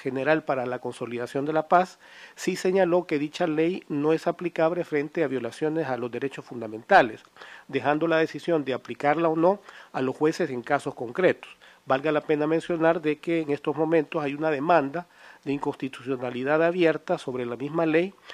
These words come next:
por lo que la revisión constitucional de la misma todavía es posible. Un segundo avance es el cambio jurisprudencial en la Sala de lo Constitucional sobre el habeas corpus en casos de desapariciones forzadas. Hasta el año dos mil nueve,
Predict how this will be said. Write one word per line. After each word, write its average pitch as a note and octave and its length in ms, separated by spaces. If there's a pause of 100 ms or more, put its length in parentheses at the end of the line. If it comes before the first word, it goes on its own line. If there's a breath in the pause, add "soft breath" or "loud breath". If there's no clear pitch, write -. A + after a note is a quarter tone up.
(240 loud breath)
por D#3+ 140
lo D#3+ 140
que E3 100
la E3 160
revisión D3 460
constitucional C#3+ 720
de D3+ 100
la B2+ 120
misma D3+ 280
todavía B2+ 360
es C3 40
posible. A#2 520 (680 loud breath)
Un F#3 140
segundo F#3+ 380
avance F3+ 520
es E3 200
el E3 120
cambio E3+ 360
jurisprudencial C#3 840
en B2 100
la A#2 100
Sala C#3+ 260
de D3+ 60
lo D3+ 120
Constitucional E3+ 840 (260 loud breath)
sobre F3+ 560
el C#3+ 180 (200)
habeas E3 300
corpus E3 460
en C3 100
casos D3+ 360
de C3+ 80
desapariciones B2+ 680
forzadas. A#2+ 640 (340 loud breath)
Hasta C#3+ 220
el C3 80
año E3+ 220
dos D3+ 140
mil E3 200
nueve, E3+ 360